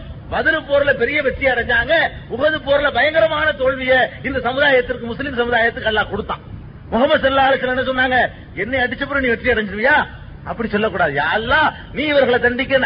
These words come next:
அப்படி சொல்றதுக்கு பதிலாக, "இவன், நீ எப்படி வெற்றி பெறுவாய், இவர்கள் எப்படி வெற்றி பெறுவார்கள்?" என்று அவர்களுடைய கையில் அதிகாரம் இருக்கிற மாதிரி தென்படும் ஒரு வார்த்தையை சொன்னார்கள். அப்படி நினைத்து கொண்டு சொல்லவில்லை.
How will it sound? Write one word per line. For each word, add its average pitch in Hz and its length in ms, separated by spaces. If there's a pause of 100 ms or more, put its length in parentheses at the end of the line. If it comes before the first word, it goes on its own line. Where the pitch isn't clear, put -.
அப்படி 311 260
சொல்றதுக்கு 254 440
பதிலாக, 185 420 (640)
"இவன், 247 340 (180)
நீ 226 160 (140)
எப்படி 294 280
வெற்றி 277 220
பெறுவாய், 214 460 (320)
இவர்கள் 330 380
எப்படி 320 200
வெற்றி 277 200
பெறுவார்கள்?" 240 460
என்று 277 260 (460)
அவர்களுடைய 277 840 (120)
கையில் 269 300
அதிகாரம் 254 520
இருக்கிற 233 340
மாதிரி 285 480 (160)
தென்படும் 294 460
ஒரு 254 140
வார்த்தையை 302 460
சொன்னார்கள். 254 420 (320)
அப்படி 202 280
நினைத்து 330 400
கொண்டு 320 200
சொல்லவில்லை. 269 420